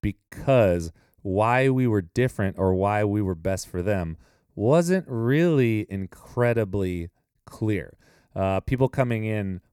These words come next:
thought the brand was awesome. They thought it looked great. They knew it was popular, so that, that was, like, a good,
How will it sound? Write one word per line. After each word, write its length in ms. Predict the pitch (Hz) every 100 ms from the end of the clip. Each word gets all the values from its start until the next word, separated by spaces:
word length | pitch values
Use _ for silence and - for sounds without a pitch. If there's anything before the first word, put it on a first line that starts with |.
| _
thought 180 | 113 104
the 60 |
brand 380 | 85 95 107 113
was 140 | 95 95
awesome. 440 | 92 82 - 87 117 _
They 100 | -
thought 180 | 95 104
it 60 | 95
looked 320 | 101 95 85
great. 420 | 87 87 90 98 - _ _ _
They 100 | 98
knew 140 | 110
it 60 | 110
was 140 | 101
popular, 720 | - - 87 85 95 95 110 135
so 160 | 107
that, 300 | 92 87 82
that 100 | 101
was, 200 | 95 92
like, 120 | 92
a 60 | 92
good, 560 | 82 87 98 92 87